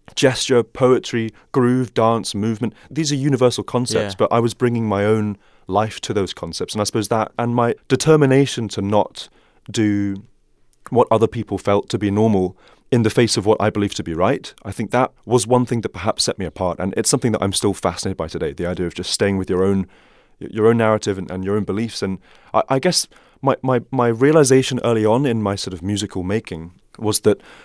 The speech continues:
Speaker 1: nobody was gonna be me other than me. It was
Speaker 2: Mm.
Speaker 1: impossible for anybody to
Speaker 2: Mm.
Speaker 1: approach the world with my sense of aesthetic and understanding.
Speaker 2: Yeah.
Speaker 1: And,
Speaker 2: Yeah.
Speaker 1: and that doesn't mean that I'm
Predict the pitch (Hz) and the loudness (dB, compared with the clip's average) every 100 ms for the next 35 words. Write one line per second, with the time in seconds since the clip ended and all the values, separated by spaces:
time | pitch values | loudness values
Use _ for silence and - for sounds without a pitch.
0 | _ - 120 131 131 135 127 117 - 117 | _ -2 6 6 6 4 2 2 2 0
1 | 110 110 120 104 76 - 95 98 92 92 | 2 0 0 0 -4 -6 -4 -4 -4 -4
2 | 135 - - 110 - 107 113 120 123 - | -4 -6 -2 -2 -2 -4 -2 0 0 -2
3 | - 80 95 92 101 98 90 - 101 - | -4 -6 -4 -2 -2 -4 -6 -6 -8 -6
4 | 123 113 131 - - 104 110 110 101 95 | -4 0 0 0 -4 2 4 4 2 -4
5 | 98 101 98 _ - _ _ - - 107 | -2 -2 -6 _ -20 _ _ -4 0 0
6 | - 101 - - 92 113 107 107 98 95 | 0 -4 -6 -8 -2 -2 -2 -4 -4 -4
7 | 82 87 95 110 98 87 _ - 120 127 | -6 -6 -4 -2 -4 -6 _ -6 0 2
8 | 127 127 127 113 107 101 101 101 98 | 4 2 0 -4 -2 -2 -2 -2 -4